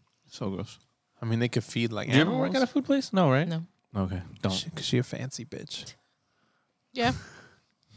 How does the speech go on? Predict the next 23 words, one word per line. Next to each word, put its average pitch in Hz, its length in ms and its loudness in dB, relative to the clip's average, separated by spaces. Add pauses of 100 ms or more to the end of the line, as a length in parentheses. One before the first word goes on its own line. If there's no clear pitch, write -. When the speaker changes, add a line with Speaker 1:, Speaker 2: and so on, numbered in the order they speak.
(540)
Speaker 2:
If 160 200 10
you 170 120 8
could 165 260 8
work 165 240 6
at 175 100 8
a 170 60 8
food 170 260 4
place, 170 280 4
where 123 160 8
would 120 140 2
you 110 60 0
wanna 110 200 6
work? 101 360 0 (220)
Or 131 180 10
where 131 200 10
wouldn't 131 380 6
you 123 140 4
wanna 123 220 8
work 117 260 6
'cause 113 140 0
you 117 100 6
don't 113 100 4
want 113 240 4